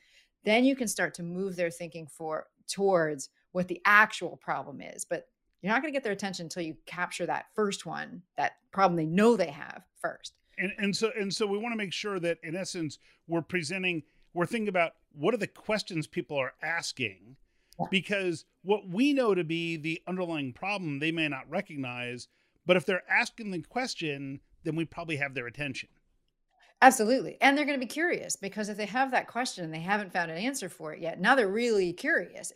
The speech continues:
Speaker 1: particularly if they can see an after where they're like, "Okay, I have this question. That's the result I'm looking for. How did you do that?" And that dri-, that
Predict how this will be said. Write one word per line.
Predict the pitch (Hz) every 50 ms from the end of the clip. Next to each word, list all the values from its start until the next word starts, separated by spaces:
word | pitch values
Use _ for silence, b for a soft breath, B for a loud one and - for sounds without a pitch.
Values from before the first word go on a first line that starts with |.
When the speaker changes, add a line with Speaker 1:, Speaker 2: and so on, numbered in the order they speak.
| 185
Speaker 1:
particularly | - 220 202 202 - - 349 339 359 311 247 196
if | 180 -
they | 170 160
can | - 175 170 -
see | - 175 165
an | 160 151
after | 143 160 151 143 - - 170
where | 160 156 156
they're | 165 170
like, | 165 160 156 151 - b b b b b b b b
"Okay, | 226 247 233 175 151 175 - -
I | 165 208 262
have | 285 277 240 185
this | 175 165 -
question. | - - 180 160 147 - - 170 170 165 220 - _ _ _ _ _ _ _ _
That's | 165 151 143 160 208 226 254 269 277 - - - _ - - -
the | - 196
result | 180 196 190 165 196 190 185 -
I'm | 180 170 160 165
looking | 214 302 - - 220 185 165
for. | 139 - - 170 160 160 156 147 - _ _ _ _
How | - - 196 220 226 240 240
did | 214 214 196 165
you | 175 180 170
do | 165 156 202 247 262 196
that?" | 156 151 - - - - b b b b b b b
And | 196 202 185 185 185 175 -
that | 233 247 269 294 311 294 - 202
dri-, | - 190 185 185 202 214 220 214 175
that | 175 214 220 -